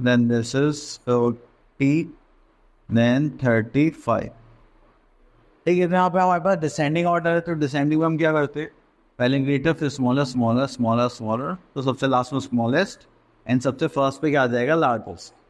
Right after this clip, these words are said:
तो लार्जेस्ट देखेंगे यहाँ पे हमारे पास क्या है, एक्सएल। ठीक है,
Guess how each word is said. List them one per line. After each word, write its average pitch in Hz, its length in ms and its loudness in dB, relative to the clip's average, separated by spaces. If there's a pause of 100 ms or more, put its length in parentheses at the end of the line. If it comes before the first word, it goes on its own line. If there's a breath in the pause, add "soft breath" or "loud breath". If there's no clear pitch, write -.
(300)
तो 127 60 -2
लार्जेस्ट 139 420 0
देखेंगे 175 340 0
यहाँ 170 160 2
पे 170 120 -2
हमारे 170 260 0
पास 170 160 -2
क्या 185 120 2
है, 185 60 -2 (100)
एक्सएल। 117 400 -6 (400)
ठीक 156 140 2
है, 120 160 0